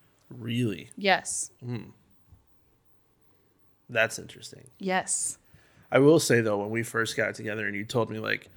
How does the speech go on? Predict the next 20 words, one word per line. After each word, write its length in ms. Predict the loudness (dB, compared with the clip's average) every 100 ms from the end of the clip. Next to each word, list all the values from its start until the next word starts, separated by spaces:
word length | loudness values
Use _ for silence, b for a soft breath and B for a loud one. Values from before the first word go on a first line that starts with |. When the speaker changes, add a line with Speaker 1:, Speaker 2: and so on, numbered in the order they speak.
| b b b -2
Speaker 1:
"Oh, 200 | 2 2
yeah, 340 | 2 2 4
like, 360 | 4 4 0 -4 0
I 120 | 2
used 260 | 2 0 -2
to 40 |
do 180 | -6 -6
CrossFit." 720 | -2 0 2 0 -2 -2 -2 -8 _ _ _ -20 _ _ _
Speaker 2:
Yeah. 440 | -10 -8 -4 -4 -6 -10 _ _ _ _ _ _ _
Speaker 1:
I 120 | 8 8
was 180 | 6
terrified. 720 | 0 4 6 6 2 -6 -6 -8 _ _ _ -14
Speaker 2:
Why? 560 | -4 0 0 0 -4 -12 _ _ _
Speaker 1:
Because 420 | -8 -2 4 4 4
I, 280 | 4 4 4
at 180 | 2 -4
the 60 | -8
time, 640 | -4 0 0 0 -4 -8 -8
was 240 | -2 -2 -2
not 600 | -4 -2 -2 -4 -12